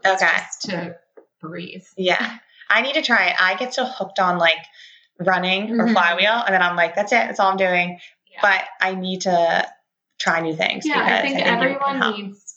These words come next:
Speaker 2: to take some quiet time or learn how
Speaker 1: Mm-hmm.
Speaker 2: to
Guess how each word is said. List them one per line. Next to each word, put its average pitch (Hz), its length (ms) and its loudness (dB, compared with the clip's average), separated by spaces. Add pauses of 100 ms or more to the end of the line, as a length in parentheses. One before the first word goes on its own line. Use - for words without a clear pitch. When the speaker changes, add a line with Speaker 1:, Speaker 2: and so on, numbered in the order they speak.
Speaker 2:
to 185 500 -2 (320)
take 208 280 -6
some 175 320 -4
quiet 170 340 0
time 254 360 -6
or 180 200 -2
learn 165 300 -2
how 170 240 -4
Speaker 1:
Mm-hmm. 208 360 0
Speaker 2:
to 170 160 -6